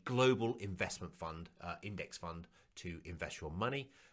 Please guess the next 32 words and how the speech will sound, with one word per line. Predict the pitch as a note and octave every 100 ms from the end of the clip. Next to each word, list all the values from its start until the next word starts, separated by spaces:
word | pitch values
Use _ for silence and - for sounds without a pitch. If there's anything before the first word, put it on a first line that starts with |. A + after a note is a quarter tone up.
| _
And | F#2+ G2 F#2+ F#2
the | F#2 F2+ F2
junior | - C#3 C#3 G#2+
isa | G2 -
will | G2+ G2 D#3
automatically | D#3 D3 - B2+ A#2 A#2+
convert | - G#2 F#2 G#2+ G2+
into | G2+ G2 - F#2+
an |
investment | F#2 E2 G2+ - A#2 D2+
or |
a | -
stocks | A#2 F#2+
and | F#2
shares | F#2+ F#2
isa | F2+ F2 F#2+ F2+ - - _
on | A2 G#2+
your | G2 F#2+
eighteenth | F#2+ F#2+ - F#2 -
birthday. | G2 F2 C#2+
So | - F#2
you'll | E2
then | D#2+
have | D#2 E2
full | - D#2+
control | - D2+ D#2+ D2+
over | C#2 C#2
it. | -
But | F2+ D#2+ - - -
remember, | B2+ G#2+ F#2+ -
index | D3 C3+ -
fund | - A2+ A2+ G#2+